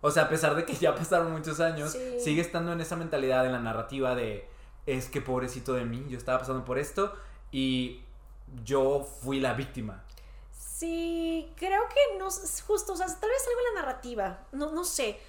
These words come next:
Speaker 2: o sea, porque sí me costó trabajo deci-, e-, empatizar, creo que
Speaker 1: Ujú.
Speaker 2: es algo que, que sí me, me pasó mucho, pero pues justamente, o sea, el Prince Harry tenía como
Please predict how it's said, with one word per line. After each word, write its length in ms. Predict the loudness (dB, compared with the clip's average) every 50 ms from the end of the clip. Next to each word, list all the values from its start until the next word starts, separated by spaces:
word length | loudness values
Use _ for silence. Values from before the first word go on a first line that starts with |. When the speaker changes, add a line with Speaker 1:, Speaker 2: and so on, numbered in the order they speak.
| -18 -8
Speaker 2:
o 20 | -2
sea, 160 | -2 -2 0
porque 200 | -2 -2 -2 -2
sí 160 | -2 0 -2
me 100 | -2 -2
costó 320 | -2 -2 0 2 2 0
trabajo 920 | 2 2 0 2 4 4 2 2 2 4 4 6 8 8 8 6 6 2 0 -2
deci-, 520 | -2 0 0 0 -2 -2 -4 -4 -6 -8 -4
e-, 220 | -4 -4 0 2 0
empatizar, 960 | 0 0 0 -2 -2 -2 -2 -6 -8 -8 -6 -4 -2 0 0 0 -2 0
creo 160 | 0 0 0 2
que 80 | 0 0
Speaker 1:
Ujú. 60 | 0 0
Speaker 2:
es 120 | 0 2
algo 180 | 2 2 2 2
que, 140 | 0 -6
que 120 | -6 -6 -6
sí 240 | -6 -6 -6 -8 -8
me, 340 | -6 -6 -4 -4 -4 -4 -6
me 100 | -6 -8
pasó 320 | -6 -8 -8 -6 -6 -6
mucho, 460 | -6 -6 -6 -6 -6 -8 -8 -10 -12 -14 -18 -20 -20 -14 -4
pero 120 | -2 0 2
pues 140 | 2 0 0
justamente, 500 | -2 -2 -2 -2 -2 -2 -2 -2 -2 -2
o 80 | -2
sea, 300 | -2 0 0 0 0 -2 -6 -14 -14 -8 -6
el 140 | -6 -6
Prince 400 | -4 -2 -2 -2 -2 -2 -2 2
Harry 380 | 2 4 4 4 2 2 0 -4 -6 -4
tenía 380 | -4 -2 -2 -2 -2 -2 -4
como 240 | -4 -4 -2 -2 -2